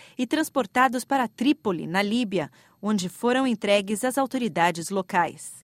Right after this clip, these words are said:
O Alto Comissariado da onu já havia se manifestado, argumentando que as regras de direito internacional que se aplicam a imigrantes em águas territoriais também se aplicam a estados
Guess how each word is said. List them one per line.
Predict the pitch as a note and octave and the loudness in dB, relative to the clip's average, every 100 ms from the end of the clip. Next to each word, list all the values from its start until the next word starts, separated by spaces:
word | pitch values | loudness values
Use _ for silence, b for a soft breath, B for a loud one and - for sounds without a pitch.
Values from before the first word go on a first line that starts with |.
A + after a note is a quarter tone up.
| F#3 | 0
O | |
Alto | G3 G3+ A3 | 2 4 0
Comissariado | B3 A3 F#3+ G#3 G#3 G#3 | -2 -2 0 2 4 2
da | G#3 A#3 | 6 6
onu | A3+ C4 C#4 | 6 4 2
já | C4 D#4 | 6 6
havia | F3+ D3+ A3 C#4 G3+ | 6 0 0 2 0
se | - | -2
manifestado, | F3+ F3+ F3 G#3+ - F3+ F3 D#3 D3+ B B B | -4 -4 -4 -8 0 2 2 -4 -14 B B B
argumentando | G3+ G#3+ A#3+ G#3+ B3+ C#4+ C#4+ | 0 2 2 2 2 2 0
que | - A3 | 0 -2
as | F3 | 0
regras | - A3 B3+ C#4+ - | 0 0 2 0 -2
de | C4+ | -2
direito | C4+ G3 E3 F3+ | 0 0 -2 -4
internacional | G#3 G#3 A#3 - A#3+ A#3 B3+ b b - | -6 -2 -2 0 4 4 2 b b -8
que | G#3 | -8
se | - | -2
aplicam | E3 - G#3+ D#4 - D4 | -4 -2 0 0 0 -2
a | G#3+ | -2
imigrantes | G3 F#3 F3+ E3+ - F3 | -2 -4 -2 -2 -4 -4
em | C4+ B3+ | -2 2
águas | A#3+ B3+ F3+ - - | 2 2 -2 -6 -4
territoriais | C#4+ A3+ G3 E3+ E3+ F3 F#3+ - B B B | -2 -2 -4 -2 2 2 2 -6 B B B
também | D#4 D#4+ A3+ B3+ F4+ | 2 4 4 4 4
se | F4 G#4 | 0 -2
aplicam | G4+ - A#3+ C4+ A3+ D#3+ | -2 -2 -2 0 -2 -2
a | |
estados | F#3 - G#3 G#3 G#3 | -4 2 4 4 0